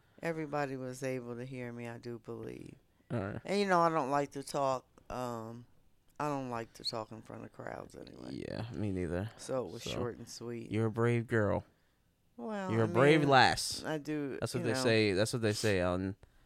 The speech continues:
Speaker 2: Ireland. You're a brave lass.
Speaker 1: Yeah.
Speaker 2: That's not the Irish accent.
Speaker 1: And honestly, if a lot more people had come, it would have been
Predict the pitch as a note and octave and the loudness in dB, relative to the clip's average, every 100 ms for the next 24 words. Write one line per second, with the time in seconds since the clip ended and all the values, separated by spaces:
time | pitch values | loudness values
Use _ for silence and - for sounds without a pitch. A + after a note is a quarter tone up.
0 | _ - G2+ F#2+ G2 F#2 A2 - - F#2+ | _ 2 4 6 4 0 -4 -10 -8 -2
1 | G#2 G#2+ A2+ A2+ A2 F2 - - - G1+ | 0 2 4 4 2 0 -2 -6 -14 -14
2 | - - - _ _ - A2 A#2 G#2 - | -16 -18 -20 _ _ 0 0 2 2 0
3 | - F2 F2 G2 G2+ A2 F2+ - G#2 F#2+ | -2 2 4 4 2 2 0 0 -4 -4
4 | - _ _ - - - - - - - | -8 _ _ -20 -20 -20 -20 -20 -6 0
5 | D#3+ - D3+ F3 F3 F3 - E3+ E3 D#3+ | 0 2 4 4 4 0 0 0 2 2
6 | D#3 D3 C#3+ C#3 - - - - - - | 2 2 2 -2 -10 -14 -18 -18 -18 -10
7 | - B2+ C3+ C#3+ - C3+ C3+ - D3 D3+ | -4 0 2 0 -2 -6 -8 -8 -12 -10
8 | C3+ B2+ B2 - C3 B2 B2 - - A#2 | -8 -6 -8 -12 -12 -10 -12 -12 -14 -14
9 | C3 A#2+ - | -10 -10 -10